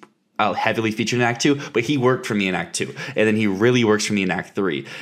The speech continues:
And then I also thought, uh, Charblee Dean, uh, who sadly passed away, but I don't know if she would count as lead or supporting, but I thought she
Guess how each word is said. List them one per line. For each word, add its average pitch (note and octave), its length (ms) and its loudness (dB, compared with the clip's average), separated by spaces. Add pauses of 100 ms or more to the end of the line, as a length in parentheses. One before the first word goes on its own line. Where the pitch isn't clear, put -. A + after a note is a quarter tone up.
(200)
And A2 220 0
then A#2 160 4
I A2 220 0
also A#2 340 0
thought, A2+ 240 0
uh, F#2+ 180 2
Charblee G#2+ 520 0
Dean, G#2+ 460 0 (180)
uh, F#2+ 160 -2
who G#2 100 -2
sadly G#2 380 2
passed G2+ 320 0
away, F#2+ 260 2
but G2 240 0
I G#2+ 60 4
don't A#2+ 120 2
know A#2+ 120 4
if A2 60 0
she A#2+ 100 -2
would G#2 100 -6
count G#2+ 220 -2
as F#2 140 -2
lead G2+ 140 0
or F#2+ 60 -2
supporting, G2 540 -2
but F2+ 100 -2
I F#2+ 140 0
thought G#2+ 200 0
she G2+ 480 -2